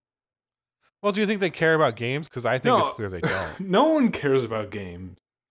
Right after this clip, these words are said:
Speaker 1: No one cares about games.
Speaker 2: Indie
Speaker 1: I think that's
Speaker 2: studios care about games, for sure.
Speaker 1: Nintendo kinda does. I think
Speaker 2: No,
Speaker 1: Nintendo
Speaker 2: Nintendo
Speaker 1: does.
Speaker 2: doesn't. They care about, like, delivering an extraordinarily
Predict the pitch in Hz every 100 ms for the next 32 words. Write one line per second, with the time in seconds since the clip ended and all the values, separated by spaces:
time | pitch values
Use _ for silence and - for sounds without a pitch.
0 | _ 139 175 190 143 - 110 98 92 180
1 | 269 285 262 240 139 175 240 214 151 127
2 | - 135 123 117 95 95 87 95 135 -
3 | - - _ 120 113 - 208 214 233 269
4 | 254 202 165 131 120 110 123 - 135 202
5 | 185 180 175 165 107 139 120 113 110 127
6 | 131 135 151 135 127 131 131 117 110 107
7 | - - _ _ 123 123 123 120 120 110
8 | 104 107 - - 131 120 113 107 104 98